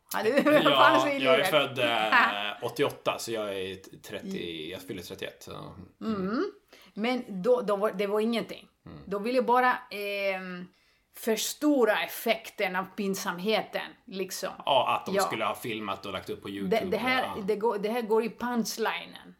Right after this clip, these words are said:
Speaker 2: Mm.
Speaker 1: Och punchlinen ska vara så pass, eh, skruvad att, eh, det blir någon effekt.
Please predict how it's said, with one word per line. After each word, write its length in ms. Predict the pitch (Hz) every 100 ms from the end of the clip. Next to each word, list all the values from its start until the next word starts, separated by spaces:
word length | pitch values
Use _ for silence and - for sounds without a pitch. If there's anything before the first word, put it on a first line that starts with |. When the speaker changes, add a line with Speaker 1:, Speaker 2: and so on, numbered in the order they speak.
| -
Speaker 2:
Mm. 220 | 139 123
Speaker 1:
Och 140 | 202
punchlinen 640 | 254 262 240 240 220 226 208
ska 160 | 220
vara 160 | 202 190
så 200 | - 247
pass, 320 | 196 - -
eh, 240 | 180 170
skruvad 760 | - - - 214 202 190 196 262 - - _ _ _ _ _ _ _ -
att, 320 | 196 196 -
eh, 60 | 226 220 214 208
det 140 | 208 196
blir 200 | 254 226
någon 180 | 214
effekt. 720 | 202 - 208 - - - -